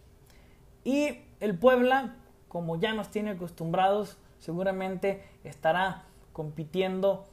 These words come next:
en lo alto del torneo, así como, pues, lo han demostrado en estas últimas, eh, competiciones bajo la gestión de Larcamón, que siempre, pues, a pesar de que le desmantelan al equipo, ha hecho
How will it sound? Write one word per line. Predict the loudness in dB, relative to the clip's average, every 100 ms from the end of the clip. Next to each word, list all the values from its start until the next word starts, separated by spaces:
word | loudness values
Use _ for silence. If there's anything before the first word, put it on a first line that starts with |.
| -20 -20 -16 -8
en | -4 0
lo | 0 0 -6 -20 -16 -4
alto | -2 0 0 0
del | 0 -2
torneo, | -4 -2 -2 0 0 -4 -18 -20 -20 -20 -20 -20 -20 -20 -20 -14
así | -10 -4 -4
como, | -2 -2 0 0 -2 -14 -6
pues, | -2 2
lo | 2
han | 0
demostrado | -2 -4 -4 0 2 2 -2
en | -6 -10
estas | -12 -8 -6 -6
últimas, | -6 -6 -6 -6 -10 -10
eh, | -10 -10
competiciones | -10 -10 -10 -8 -2 -2 -2 -6 -10 -20 -10
bajo | -6 -4 -4
la | -4 -6 -8
gestión | -10 -8 -6 -4 0
de | 0 -2 -6 -20 -20 -16
Larcamón, | -10 -4 4 4 2
que | -4
siempre, | -4 -2 -2 0 0 -2 -8 -12 -4
pues, | -2
a | -2 -6
pesar | -2 0
de | 0 -2
que | -4 -4
le | -4
desmantelan | -6 -8 -8 -6 -4 -2 -2
al | -4
equipo, | -6 -4 -6 -4 -6 -6 -20 -20 -8
ha | -6
hecho | -4 -2 -4 -4